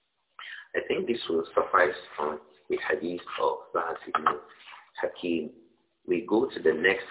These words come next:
hadith in the book, Al-Adab al-Mufrad. That will be hadith number, number four. And it is the hadith of Abdullah ibn Abbas radiallahu anhu.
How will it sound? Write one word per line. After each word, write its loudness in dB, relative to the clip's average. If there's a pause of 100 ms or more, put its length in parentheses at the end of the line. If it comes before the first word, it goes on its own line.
hadith 0 (800)
in -10
the -4
book, -2 (300)
Al-Adab -2
al-Mufrad. -4 (140)
That 4 (120)
will -14 (140)
be -10 (280)
hadith -8 (120)
number, -2 (1120)
number -2 (180)
four. 6 (640)
And -2
it -6
is -6
the -4
hadith -4
of 4 (100)
Abdullah 4
ibn 0
Abbas 2 (140)
radiallahu 0
anhu. -4